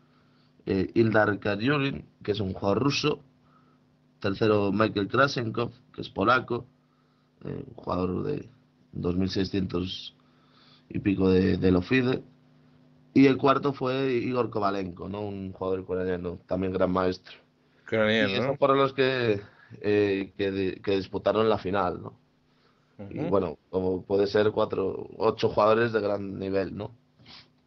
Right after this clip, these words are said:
Speaker 1: Y bueno, la final a ocho, como decimos,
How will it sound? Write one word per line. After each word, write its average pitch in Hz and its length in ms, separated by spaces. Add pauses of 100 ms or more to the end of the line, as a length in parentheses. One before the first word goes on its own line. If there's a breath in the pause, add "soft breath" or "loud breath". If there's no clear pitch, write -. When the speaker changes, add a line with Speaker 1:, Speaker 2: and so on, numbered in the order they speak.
(460)
Speaker 1:
Y 135 160
bueno, 135 380
la 120 160
final 131 760 (300 soft breath)
a 101 240
ocho, 135 480
como 101 260
decimos, 123 360